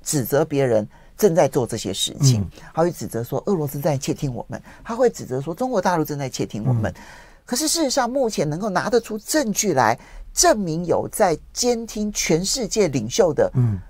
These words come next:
Speaker 1: 到目前为止只有美国啊。
Speaker 2: 对，那大陆方面的反应很简单，哎呀，这老，老新闻又不是第一，第一次，就是已经，
Speaker 1: 啊，对，
Speaker 2: 已经听，
Speaker 1: 对，对，对。
Speaker 2: 听很，听很多了。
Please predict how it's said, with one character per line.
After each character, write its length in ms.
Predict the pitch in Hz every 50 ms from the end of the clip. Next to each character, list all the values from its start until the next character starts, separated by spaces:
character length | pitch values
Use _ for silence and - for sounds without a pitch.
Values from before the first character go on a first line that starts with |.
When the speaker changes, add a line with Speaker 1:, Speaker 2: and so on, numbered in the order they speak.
| - - -
Speaker 1:
到 80 | 269
目 120 | 269 262 247
前 140 | 202 196 175
为 80 | 175
止 120 | 160 151 135
只 100 | - 160
有 80 | 175
美 160 | 180 165 113
国 220 | - - - - -
啊。 120 | - 139 139 - - - - - - - - - -
Speaker 2:
对， 240 | - 104 95 98 - -
那 240 | - 139 139 135 127 - - -
大 120 | 123 214
陆 100 | 196 165
方 120 | 143 156 160
面 120 | 165 156
的 40 | 131
反 220 | 117 - 95 90
应 100 | 95 107
很 220 | 101 - 98 98 110
简 160 | 107 98 92 -
单， 200 | - 95 92 95 101 - -
哎 100 | - -
呀， 100 | - - - -
这 80 | - 117
老， 140 | 101 92 - - - - - -
老 100 | - -
新 240 | - - - 120 123
闻 140 | 107 101 117
又 80 | 127
不 80 | 117 110
是 80 | 123
第 240 | 123 - 180 180 190
一， 40 | 196
第 180 | 196 - 196 202
一 60 | 208
次， 260 | 202 - - - 165 - - - - -
就 180 | - - 170 160
是 60 | 160
已 20 |
经， 40 | 143
Speaker 1:
啊， 60 | -
对， 160 | 127 165 180 156
Speaker 2:
已 40 |
经 120 | 165 214 220
听， 0 |
Speaker 1:
对， 160 | - 214 175
对， 100 | 170 170
对。 200 | 160 - 180 156 -
Speaker 2:
听 160 | - 208 226
很， 140 | 180 143 117
听 160 | - - 247
很 120 | 208 131 113
多 160 | 123 202 233
了。 140 | 233 156 -